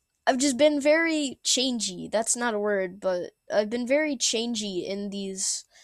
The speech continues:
in these last couple of minutes, going on fourteen minutes right now. That's right, I'm watching my timer. Fourteen minutes right there. Uh, yeah,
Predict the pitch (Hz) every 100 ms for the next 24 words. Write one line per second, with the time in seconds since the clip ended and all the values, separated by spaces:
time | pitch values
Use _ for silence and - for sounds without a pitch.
0 | _ - 220 214 214 - 208 214 220 247
1 | 220 214 202 190 180 - - - 202 196
2 | 185 185 190 - 226 - 240 214 196 -
3 | - 180 175 175 175 180 190 202 208 -
4 | 180 185 190 202 196 190 185 202 180 185
5 | 185 240 247 240 226 214 190 185 - 208
6 | - - - - - _ _ _ - -
7 | - - - - _ 165 180